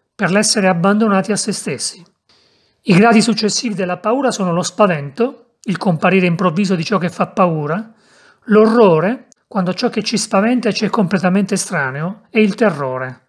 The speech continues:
quando lo spavento è orribile. Nel paragrafo sessantotto B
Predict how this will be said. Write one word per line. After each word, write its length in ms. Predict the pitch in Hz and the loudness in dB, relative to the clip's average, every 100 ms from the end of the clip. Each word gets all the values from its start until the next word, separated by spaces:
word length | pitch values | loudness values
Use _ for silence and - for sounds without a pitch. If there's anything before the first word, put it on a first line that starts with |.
| _ | _
quando 260 | - 202 190 | 2 4 6
lo 80 | 190 | 4
spavento 540 | - 202 151 151 196 | 4 0 0 -6 -8
è 100 | 202 | -4
orribile. 540 | 170 147 131 139 143 - _ _ _ _ _ _ _ _ _ _ _ - | -6 -6 -10 -14 -16 -20 _ _ _ _ _ _ _ _ _ _ _ 0
Nel 200 | 190 - | 2 4
paragrafo 500 | 214 254 247 247 339 | 2 4 2 0 0
sessantotto 720 | 233 - 226 220 226 233 233 | -2 -2 -2 -2 -4 -4 -4
B 200 | 262 | -2